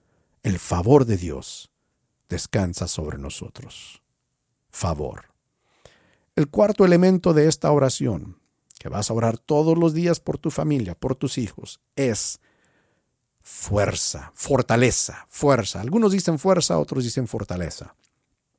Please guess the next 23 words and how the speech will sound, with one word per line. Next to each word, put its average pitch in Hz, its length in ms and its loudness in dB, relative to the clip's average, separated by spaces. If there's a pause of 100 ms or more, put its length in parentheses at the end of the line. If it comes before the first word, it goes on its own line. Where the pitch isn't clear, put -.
(500)
Yo 139 240 6
defino 226 380 4
la 202 120 6
fuerza 202 420 2
que 180 120 0
Dios 175 180 4
nos 160 160 2
da 151 160 2
de 127 100 -2
esta 107 220 -6
manera. 73 420 -12 (1000)
Es 170 160 6
lo 208 140 6
que 165 120 4
Dios 165 360 6
nos 208 260 2
da 107 380 -2 (720)
para 123 300 0
cumplir 156 580 0
con 143 300 -2 (120)
todas 196 720 2
nuestras 143 920 -2 (280)
responsabilidades. 92 1500 -8